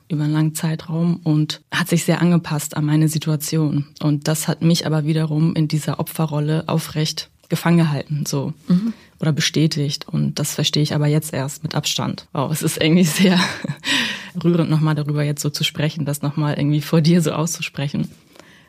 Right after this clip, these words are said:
Speaker 2: Ist ja
Speaker 1: Und
Speaker 2: auch, äh, alles ganz frisch.
Speaker 1: Ja.
Speaker 2: Also insofern.
Speaker 1: Ja.
Speaker 2: Wie lange hast du die Panikattacken schon?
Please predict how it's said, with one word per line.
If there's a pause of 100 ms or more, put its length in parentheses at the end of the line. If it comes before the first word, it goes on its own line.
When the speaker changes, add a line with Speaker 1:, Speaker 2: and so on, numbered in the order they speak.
Speaker 2:
Ist
ja
Speaker 1:
Und
Speaker 2:
auch,
äh,
alles
ganz
frisch. (160)
Speaker 1:
Ja.
Speaker 2:
Also
insofern.
Speaker 1:
Ja. (140)
Speaker 2:
Wie
lange
hast
du
die
Panikattacken
schon?